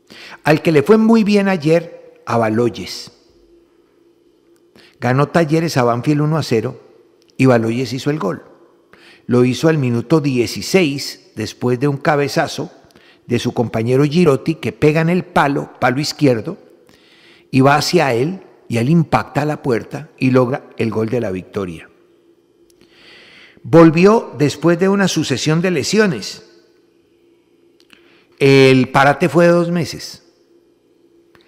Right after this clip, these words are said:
Eh, estuvo a punto de irse a River, después a Boca, pero pedía mucha plata por él.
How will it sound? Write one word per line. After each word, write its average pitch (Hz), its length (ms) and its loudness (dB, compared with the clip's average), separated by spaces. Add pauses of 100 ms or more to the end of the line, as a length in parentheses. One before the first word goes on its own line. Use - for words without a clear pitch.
(420)
Eh, 127 220 6
estuvo 170 260 6
a 165 80 4
punto 170 260 0
de 139 100 2
irse 156 160 0
a 151 40 2
River, 147 480 -2
después 127 400 -4
a 156 60 4
Boca, 156 420 -2 (840)
pero 139 240 2
pedía 127 300 0
mucha 151 300 -2
plata 143 260 -4
por 113 180 -4
él. 117 280 -6